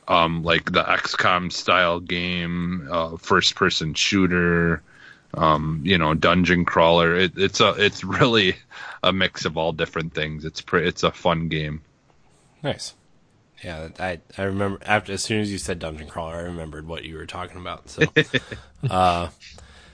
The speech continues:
Speaker 2: I honestly haven't been playing that much. I, I played a little bit of, uh, Final Fantasy ten this morning, the H D remaster.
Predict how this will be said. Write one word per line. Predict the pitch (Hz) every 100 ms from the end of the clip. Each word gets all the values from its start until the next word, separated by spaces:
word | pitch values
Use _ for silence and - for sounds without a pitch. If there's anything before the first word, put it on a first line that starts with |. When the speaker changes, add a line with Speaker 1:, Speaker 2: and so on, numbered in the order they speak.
| - _ -
Speaker 2:
I | - 117
honestly | 113 110 117
haven't | 110 110
been | 107
playing | 120 110
that | 107 107
much. | 101 98 -
I, | 95 92 - -
I | 101 95 95 90 90 _ - -
played | 135 135
a | 127
little | 117 110
bit | 107 107 -
of, | 95 92 90
uh, | 90 85 85 78 _ _ _ _
Final | - 101 95
Fantasy | 101 95 90 92
ten | - 110 98
this | 90 -
morning, | 90 87 87 87
the | 87
H | 95 92 90
D | - 90
remaster. | 87 90 85 85 - 85